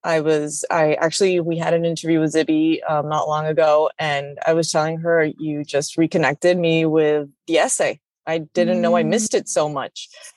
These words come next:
Speaker 1: Um, from starting from middle school, when they start to ask you, like, "Do the five paragraph essay and do the intro and the three strong paragraphs and the conclusions."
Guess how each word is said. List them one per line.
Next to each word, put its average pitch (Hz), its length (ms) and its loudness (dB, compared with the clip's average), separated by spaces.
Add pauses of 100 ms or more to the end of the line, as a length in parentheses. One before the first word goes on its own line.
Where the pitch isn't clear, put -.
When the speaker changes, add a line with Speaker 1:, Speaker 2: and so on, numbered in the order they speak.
(220)
Speaker 1:
Um, 151 600 2
from 180 340 0
starting 185 340 0
from 226 200 0
middle 226 200 2
school, 180 280 0
when 170 100 0
they 165 140 -4
start 175 300 -2
to 196 120 -4
ask 170 260 -4
you, 180 200 2
like, 165 260 0
"Do 196 140 0
the 233 100 0
five 240 260 2
paragraph 233 480 0
essay 202 540 2
and 185 100 -2
do 190 140 -2
the 226 160 0
intro 190 560 0
and 226 100 0
the 254 60 2
three 214 240 -2
strong 202 300 -4
paragraphs 175 520 -2
and 240 160 2
the 254 60 2
conclusions." 180 720 0